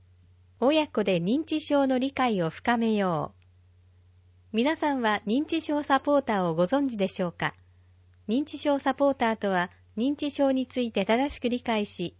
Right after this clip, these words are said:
認知症の人やその家族に対して応援していく人たちです。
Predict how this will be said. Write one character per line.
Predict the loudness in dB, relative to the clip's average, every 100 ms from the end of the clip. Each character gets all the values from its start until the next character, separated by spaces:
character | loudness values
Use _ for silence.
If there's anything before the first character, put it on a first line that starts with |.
| -4
認 | -2 -2
知 | -4
症 | -2 0
の | 0
人 | -4 0
や | 0 0
そ | -2
の | -4
家 | -2 -2
族 | 0 0
に | -4
対 | -2 -2
し | -4 -4
て | -4 0
応 | 0 2
援 | 2 -2
し | -4
て | -2
い | 0
く | -2
人 | -4 -4 -4
た | -6
ち | -6
で | -8
す。 | -8 -14